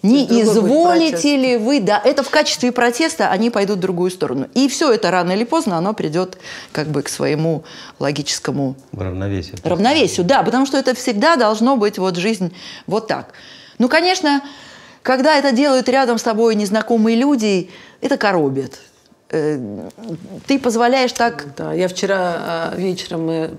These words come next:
Speaker 2: пошли погулять, мы с двумя собаками, там, с подружками идем, и стоит компания, две девушки, два парня, такие не, там, не юные, там, лет
Speaker 1: Да.
Speaker 2: тридцати, и вдруг эта девочка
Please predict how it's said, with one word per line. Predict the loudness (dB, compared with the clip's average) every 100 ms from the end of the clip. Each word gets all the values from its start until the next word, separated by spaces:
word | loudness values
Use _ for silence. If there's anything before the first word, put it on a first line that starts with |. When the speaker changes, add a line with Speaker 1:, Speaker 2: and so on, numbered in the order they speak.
| -10
Speaker 2:
пошли | -8 -8
погулять, | -8 -4 -2 -2 -4 -6
мы | -4
с | -2
двумя | -2 -4
собаками, | -4 -2 -2 0 -2 -2
там, | -4
с | -8
подружками | -6 -4 -2 -4 -6 -4 -2
идем, | -2 -2 -4
и |
стоит | -2 -2 -2
компания, | -2 -2 0 -2 0 -4 -6 -12 -20 -20 -20 _ -10
две | -4 -2
девушки, | 0 -2 -2 -4
два | -4 -4 -4
парня, | -2 -2 -2
такие | -2 0 0
не, | 2 2 0 -2 -2 -4 -4
там, | -2 2
не | 2
юные, | 2 2 2 0
там, | -2 -4
лет | -2 -2
Speaker 1:
Да. | 0 2
Speaker 2:
тридцати, | 0 -2 -4 -6 -2 -2 -2 -8 _ -20 -8
и | -6
вдруг | -2 -2 0
эта | -2 -2
девочка | -2 -2 -4 -8 -10 -10